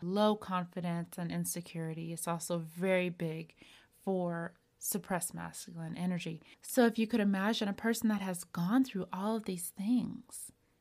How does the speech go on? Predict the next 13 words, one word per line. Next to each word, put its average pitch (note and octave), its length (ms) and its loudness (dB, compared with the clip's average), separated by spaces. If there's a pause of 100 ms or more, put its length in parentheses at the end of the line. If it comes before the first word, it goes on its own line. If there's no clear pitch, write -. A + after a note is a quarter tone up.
(100)
can G3+ 320 0
easily G#3+ 540 4
suppress F3+ 800 -6
that F3 240 -2
masculine F3 640 -2
energy B3 480 2
that G#3+ 240 2
many A#3 300 8
people A3 520 -2
are G#3+ 120 2
very G#3+ 340 2
attracted B3+ 640 -4
to. - 340 -10